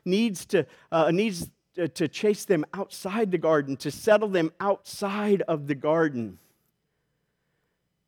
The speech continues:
And yes, he says life outside the garden will be much more difficult. But notice,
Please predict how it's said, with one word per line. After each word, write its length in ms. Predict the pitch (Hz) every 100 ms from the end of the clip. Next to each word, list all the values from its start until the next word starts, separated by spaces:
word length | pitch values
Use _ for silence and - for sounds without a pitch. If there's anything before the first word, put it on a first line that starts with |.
| _ -
And 160 | 139
yes, 260 | 160 185 -
he 80 | 151
says 400 | - 175 156 123
life 420 | 143 170 170 165
outside 540 | 165 147 - 156 160
the 80 | 147
garden 460 | 135 147 151 135 123
will 180 | 160 151
be 260 | 143 147
much 380 | 131 139 135 -
more 260 | 127 127 117
difficult. 840 | 123 127 120 - 110 95 _ - - - _ _ _ _ _ _ _ _ _ _
But 140 | 196 208
notice, 720 | 247 262 196 117 - -